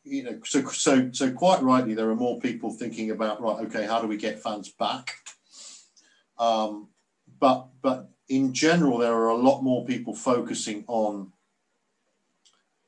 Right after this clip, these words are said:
trying to understand fans from different points of view. I mean, one of the, one of, I mean, it's, it's such an overused term now,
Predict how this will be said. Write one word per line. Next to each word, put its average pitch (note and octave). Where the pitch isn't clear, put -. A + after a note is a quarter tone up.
trying C3
to B2+
understand A2
fans A2+
from A#2
different B2+
points A#2
of G2+
view. A2
I G2+
mean, A2
one A#2+
of A#2+
the, A2+
one A#2
of, A2
I A2
mean, A2
it's, -
it's -
such C3
an A#2
overused A2+
term A#2
now, G2